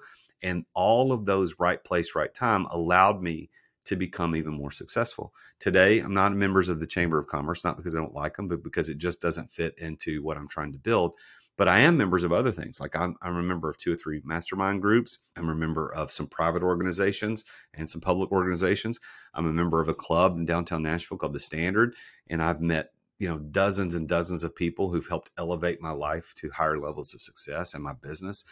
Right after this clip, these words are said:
because of who I know down there being at the right place at the right time.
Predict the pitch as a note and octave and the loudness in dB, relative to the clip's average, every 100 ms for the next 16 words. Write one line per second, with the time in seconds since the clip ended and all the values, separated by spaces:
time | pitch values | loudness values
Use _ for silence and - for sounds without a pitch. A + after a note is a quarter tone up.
0 | - _ E2 - E2+ D#2+ D2 _ _ - | -20 _ -8 -4 -4 -4 -8 _ _ -4
1 | D#2+ D2+ D#2 D2+ D#2 D2+ D#2 D2+ C#2+ D#2+ | -2 -2 -4 -6 -6 -6 -6 -6 -4 -4
2 | D#2+ D#2 C#2+ D2 - - D2+ D2+ - - | -4 -6 -4 -4 -6 -10 -10 -10 -10 -12
3 | C2+ D2 - G#2+ G2 C2+ | -12 -12 -10 -4 -4 -4